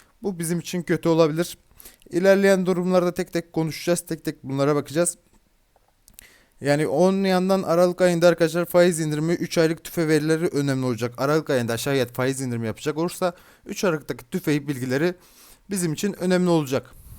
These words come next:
Şimdi Cuma gününe gelecek olursak, Cuma günü arkadaşlar,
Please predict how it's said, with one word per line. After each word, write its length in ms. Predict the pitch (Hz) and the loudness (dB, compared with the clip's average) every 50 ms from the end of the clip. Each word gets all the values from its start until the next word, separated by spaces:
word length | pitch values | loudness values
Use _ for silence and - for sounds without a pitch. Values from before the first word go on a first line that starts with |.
| - - - - - _ | -20 -20 -20 -20 -20 _
Şimdi 320 | - - - 185 202 196 156 | -16 -10 -8 -4 -4 -4 -4
Cuma 280 | 156 170 185 190 190 | -2 0 2 2 2
gününe 260 | 180 170 185 185 190 | 0 0 -2 0 0
gelecek 320 | 180 185 180 175 175 185 156 | 2 0 0 0 0 -2 -2
olursak, 340 | 160 147 - 170 160 - - | -2 -4 -2 -4 -4 -4 -6
Cuma 260 | - 175 185 185 175 | -6 -4 -2 0 0
günü 140 | 151 151 147 | 0 0 2
arkadaşlar, 460 | 135 127 - 131 123 - 170 170 | 2 2 2 0 0 0 -2 -4